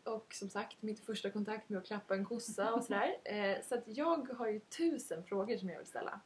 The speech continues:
Speaker 2: Så Lovisa, nu har du sett i alla fall en hel del, men du har ju bara sett en ögonblicksbild av hur det kan se ut i ladugården på en söndag.
Speaker 1: Mm.
Speaker 2: Eh, men du vet ju kanske inte så mycket om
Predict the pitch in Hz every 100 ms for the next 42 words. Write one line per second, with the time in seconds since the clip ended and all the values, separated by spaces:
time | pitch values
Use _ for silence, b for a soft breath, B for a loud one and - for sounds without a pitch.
0 | - - 233 233 220 220 226 233 240 -
1 | 220 220 - 240 254 247 240 247 - -
2 | - - - 226 220 220 220 220 220 214
3 | 214 214 214 214 214 220 - 196 196 202
4 | 190 175 175 - 175 190 - 175 175 175
5 | 185 170 185 180 175 156 - 180 175 165
6 | 165 160 156 165 170 131 104 - - -
7 | 254 330 B B - - 185 185 190 202
8 | 214 214 240 233 220 233 220 208 208 202
9 | 202